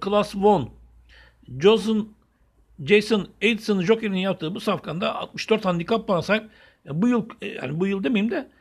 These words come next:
e, son altı yarışında koşmuş olduğu yarışların üç tane birinciliği var.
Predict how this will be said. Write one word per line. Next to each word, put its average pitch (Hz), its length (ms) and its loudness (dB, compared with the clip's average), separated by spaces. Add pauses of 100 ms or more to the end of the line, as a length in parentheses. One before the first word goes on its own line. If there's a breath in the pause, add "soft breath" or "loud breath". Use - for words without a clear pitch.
(240 soft breath)
e, 147 280 -8 (240)
son 226 180 4
altı 202 300 2
yarışında 202 460 0
koşmuş 202 360 0
olduğu 202 500 -4 (440)
yarışların 190 640 -2
üç - 280 -6
tane 196 300 0
birinciliği 185 480 0
var. 254 140 -2